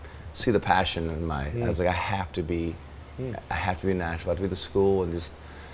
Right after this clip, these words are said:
Speaker 1: you know, it's amazing what you can accomplish when you're really, people can see that, that's authentic
Speaker 2: Yeah.
Speaker 1: you coming through. And I got
Speaker 2: Hmm.
Speaker 1: into school there, and the, and the first day I got to Nashville, I got a job at, as an intern at the Country Music Association, and, I mean,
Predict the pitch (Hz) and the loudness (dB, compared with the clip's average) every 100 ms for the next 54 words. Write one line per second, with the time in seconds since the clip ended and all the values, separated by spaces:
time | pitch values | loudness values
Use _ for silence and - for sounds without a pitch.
0 | - - - - - - - - 175 - | -14 -14 -14 -14 -16 -16 -6 6 8 10
1 | 131 131 127 110 113 101 123 127 110 - | 10 10 10 6 4 6 8 8 6 4
2 | 101 98 101 104 92 - - 139 127 107 | 6 8 10 10 8 4 0 4 6 6
3 | 98 - 107 101 - - 95 92 - - | 4 6 8 8 6 2 6 6 6 8
4 | 101 98 113 98 95 80 - - - 92 | 8 10 6 6 4 2 -6 -6 4 8
5 | 101 98 110 120 104 110 98 85 104 87 | 8 8 10 10 10 6 4 6 8 8
6 | 82 90 92 98 101 101 - 113 117 82 | 8 6 10 10 10 6 4 2 4 4
7 | 87 90 92 101 95 110 104 - 107 101 | 2 0 4 4 6 4 6 8 8 8
8 | 90 101 101 101 107 107 98 95 87 95 | 8 4 4 4 4 6 8 6 8 8
9 | 98 92 - - 78 - 87 90 92 104 | 8 6 -4 -2 -2 0 0 2 2 0
10 | 90 90 98 - 95 90 90 101 92 80 | 0 -2 -2 0 0 0 -2 0 2 2
11 | 92 - 107 85 78 - - - - - | 2 2 -2 -2 -4 -8 -14 -14 -14 -8
12 | 92 87 85 | -2 0 0